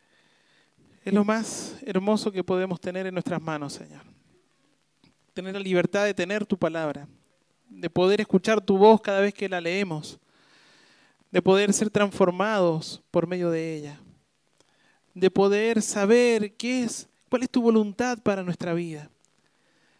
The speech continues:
de poder tener cada vez que necesitamos una respuesta de tu parte, allí, listo, Señor, disponible para nosotros. Señor, tu palabra dice que es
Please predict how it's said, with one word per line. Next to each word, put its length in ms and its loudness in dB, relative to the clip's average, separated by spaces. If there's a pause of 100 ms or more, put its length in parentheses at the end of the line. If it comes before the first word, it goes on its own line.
(720)
de 120 2
poder 640 4 (220)
tener 320 0
cada 280 0
vez 360 2
que 140 -8
necesitamos 680 -2
una 140 2
respuesta 540 0
de 100 0
tu 160 -2
parte, 360 -4
allí, 380 -6 (800)
listo, 420 -4
Señor, 380 -4
disponible 580 -2
para 220 -6
nosotros. 680 -10 (1400)
Señor, 640 0 (840)
tu 120 -4
palabra 380 4
dice 380 -6
que 260 -4
es 300 -10